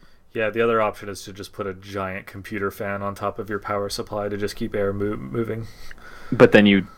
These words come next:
Speaker 2: run the risk of air, 'cause you usually want some kind of ventilation that
Speaker 1: Oh,
Speaker 2: might
Speaker 1: yeah, yeah,
Speaker 2: cool
Speaker 1: yeah,
Speaker 2: off your
Speaker 1: yeah,
Speaker 2: part.
Speaker 1: yeah. But
Speaker 2: Um,
Speaker 1: you can get away with
Speaker 2: yeah.
Speaker 1: a lot of different. There's
Speaker 2: I, I've
Speaker 1: you, you can look online and find all sorts of, me-, of
Speaker 2: Yes.
Speaker 1: methods to get this stuff done.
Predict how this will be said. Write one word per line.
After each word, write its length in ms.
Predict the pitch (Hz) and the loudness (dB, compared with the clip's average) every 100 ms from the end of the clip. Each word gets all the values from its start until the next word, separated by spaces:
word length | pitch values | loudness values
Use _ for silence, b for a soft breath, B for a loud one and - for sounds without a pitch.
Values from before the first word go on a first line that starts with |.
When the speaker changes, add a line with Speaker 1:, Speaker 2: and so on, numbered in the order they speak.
| - | 4
Speaker 2:
run 200 | 110 101 | 6 8
the 100 | 95 | 6
risk 280 | 92 90 - | 4 2 2
of 140 | 90 101 | 0 2
air, 440 | 95 90 87 - - - - - - - - _ - - | 4 6 4 0 -12 -20 -20 -20 -20 -20 -20 _ -20 -16
'cause 160 | - 123 | -8 0
you 80 | 151 | 2
usually 300 | 143 135 110 | 4 4 4
want 220 | 101 - | 4 2
some 160 | 117 110 | 0 0
kind 160 | 104 | 0
of 60 | 95 | 0
ventilation 640 | 95 92 95 92 92 87 87 - _ - | 0 0 0 -2 -6 -8 -10 -18 _ -2
that 100 | 98 | 2
Speaker 1:
Oh, 60 | 196 | 2
Speaker 2:
might 120 | 95 | 0
Speaker 1:
yeah, 120 | 101 | -2
yeah, 60 | 101 | -2
Speaker 2:
cool 140 | 113 | 0
Speaker 1:
yeah, 60 | 95 | 2
Speaker 2:
off 160 | 95 - | 0 0
your 100 | 98 | -2
Speaker 1:
yeah, 40 | |
Speaker 2:
part. 340 | 101 92 87 - | 2 2 0 -6
Speaker 1:
yeah. 200 | 110 92 90 - - - b b b b - | -10 -10 -12 -20 -20 -18 b b b b -14
But 280 | 98 90 95 | -12 -12 -10
Speaker 2:
Um, 420 | - 90 - 175 - - - - | -10 -10 -12 -16 -20 -20 -20 -20
Speaker 1:
you 100 | - | -18
can 100 | 156 | -10
get 120 | 120 104 | -6 -2
away 200 | 98 98 | -2 -2
with 140 | 98 | 2
Speaker 2:
yeah. 200 | 117 113 | 6 6
Speaker 1:
a 20 | |
lot 80 | 98 | 4
of 40 | 95 | -2
different. 280 | 95 123 131 | -6 -2 4
There's 120 | 139 | 8
Speaker 2:
I, 100 | 139 - | 6 8
I've 180 | 135 143 | 4 4
Speaker 1:
you, 80 | 156 | -2
you 180 | 175 | -6
can 140 | - 151 | -2 0
look 140 | 135 | 2
online 320 | 120 104 101 | 2 2 0
and 120 | 98 95 | -2 -4
find 180 | 98 | -4
all 80 | 98 | -4
sorts 300 | 95 98 90 | -4 -8 -8
of, 100 | 101 | -8
me-, 80 | 95 | -6
of 180 | 98 - | -6 -6
Speaker 2:
Yes. 320 | 85 - - | -8 -8 -14
Speaker 1:
methods 580 | 107 101 113 - 104 - | -10 -10 -10 -10 -12 -10
to 80 | 104 | -12
get 100 | 110 | -10
this 120 | 110 | -10
stuff 240 | - 113 - | -10 -12 -10
done. 240 | 110 110 | -10 -10